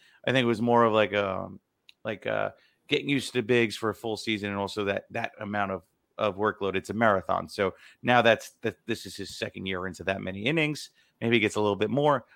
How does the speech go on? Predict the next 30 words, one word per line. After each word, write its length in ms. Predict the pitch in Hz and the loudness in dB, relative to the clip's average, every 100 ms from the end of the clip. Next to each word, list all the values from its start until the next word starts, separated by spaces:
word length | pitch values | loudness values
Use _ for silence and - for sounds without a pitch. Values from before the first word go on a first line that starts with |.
| - | -6
We're 100 | 143 | -2
gonna 100 | 139 | 0
see 120 | 139 | 2
a 60 | 117 | 6
lot 180 | 113 | 6
more 120 | 113 107 | 6 0
strikeouts 500 | - 101 104 95 104 | 2 0 2 -2 -2
out 120 | 92 | -2
of 60 | |
him 140 | 90 92 | -6 -8
this 180 | 92 98 | -8 -6
year. 120 | 98 | -6
And 140 | 107 | -6
I 40 | 110 | -6
think 200 | 143 131 | -2 2
that 180 | 135 135 | 2 4
E 80 | |
R 180 | 131 120 | 2 2
A 40 | 123 | 0
either 280 | 120 110 | -4 -6
stays 300 | - 131 131 | -6 -2 -2
where 120 | 123 123 | 0 2
it 80 | |
is 140 | 113 101 | 2 -2
or 60 | |
comes 260 | - 123 113 | -4 -2 2
down 160 | 110 101 | 2 2
just 200 | 110 98 | -4 -2
a 40 | |
bit 200 | 98 | -2